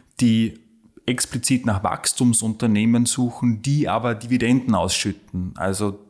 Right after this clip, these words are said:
diese Kombination gibt's ja auch und da gibt's eigene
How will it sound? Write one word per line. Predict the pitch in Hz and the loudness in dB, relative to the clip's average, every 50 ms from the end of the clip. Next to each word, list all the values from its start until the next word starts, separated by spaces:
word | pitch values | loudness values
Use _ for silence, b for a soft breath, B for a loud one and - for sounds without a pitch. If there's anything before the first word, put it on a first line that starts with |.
| - - | -6 -4
diese | 120 107 120 120 | -2 -2 -2 0
Kombination | - 117 117 113 110 107 - 120 120 120 120 | 0 2 2 2 2 2 2 2 4 4 4
gibt's | 113 123 113 - - | 2 2 0 0 0
ja | 127 113 | 0 2
auch | 90 95 104 127 151 - - | 4 4 2 2 0 -2 -4
und | 139 123 - | -6 -4 -4
da | 127 | -6
gibt's | 117 127 123 - - | -6 -6 -6 -4 -4
eigene | 90 104 113 113 113 110 110 110 | -4 -2 -2 -2 -2 -2 -2 -4